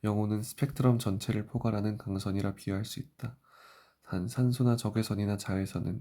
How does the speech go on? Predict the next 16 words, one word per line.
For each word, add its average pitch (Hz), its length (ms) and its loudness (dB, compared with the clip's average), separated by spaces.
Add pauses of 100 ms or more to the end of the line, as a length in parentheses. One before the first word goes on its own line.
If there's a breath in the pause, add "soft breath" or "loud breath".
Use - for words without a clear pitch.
인간의 104 480 0
연구로 104 420 -2
존재가 101 440 -2
입증되었으나 - 920 -4 (880 loud breath)
영혼은 104 420 4
입증되지 104 560 -2
않았으며 92 600 -2 (360 soft breath)
오히려 104 380 0
영혼의 107 340 2
역할로 98 400 -2
가정되었던 98 680 -2
것은 117 480 -2 (400 loud breath)
뇌가 95 420 0
수행한 107 480 -2
것으로 107 480 -4
밝혀졌다. - 720 -10